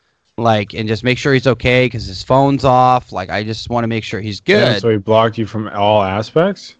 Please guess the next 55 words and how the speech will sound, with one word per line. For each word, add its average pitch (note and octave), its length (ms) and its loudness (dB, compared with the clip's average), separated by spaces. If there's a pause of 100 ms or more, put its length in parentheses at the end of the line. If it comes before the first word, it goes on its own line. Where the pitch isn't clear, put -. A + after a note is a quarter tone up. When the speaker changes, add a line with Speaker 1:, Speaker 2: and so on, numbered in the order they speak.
(320)
Speaker 1:
Uh, C3 460 4
I, C3 320 0 (100)
I C#3+ 200 2
can't F3 340 -2
assume D3 680 -2 (380)
anything A2+ 640 -4
'cause A2+ 140 -10
I C3 100 2
don't D3 140 2
Speaker 2:
Oh, A2 60 4
Speaker 1:
have D#3+ 160 0
the D3 60 -6
Speaker 2:
so - 140 -14 (100)
you G#2+ 100 -2
Speaker 1:
facts. G#2 60 -8
Speaker 2:
didn't B2 220 2
try G2+ 180 -2
to F#2+ 80 -2
call F#2 320 -12
him? G2+ 100 -20 (380)
Speaker 1:
No, C#3 200 2
I A#2+ 80 0
di-, A#2+ 220 -12
well, C3 160 2
obviously C#3 520 2
I G#2+ 60 -8
tried A2 180 -8
to G2+ 80 -16
call. G2 220 -8
How A2+ 140 -4
do A#2 80 0
I A#2 100 0
know A#2 140 -2
his A#2 120 -4
phone's C3 300 0
off? D#2 240 -12 (880)
Speaker 2:
Well, A#2 220 4 (180)
it, - 240 -16 (260)
he's G#2 200 -8
probably A#2 240 0
blocked A#2 400 -4
you. - 160 -14 (300)
Speaker 1:
He C#3+ 180 2
could G#3 260 2
have, D3 300 0
but B2 140 -2
that's C#3 200 -2
an C#3+ 80 -4
assumption. C#3+ 480 -4
I'm A2 120 -4
not C#3 160 -2
gonna C3+ 240 -2
jump C3+ 300 -4
to A#2 280 -4
assumptions. - 720 -8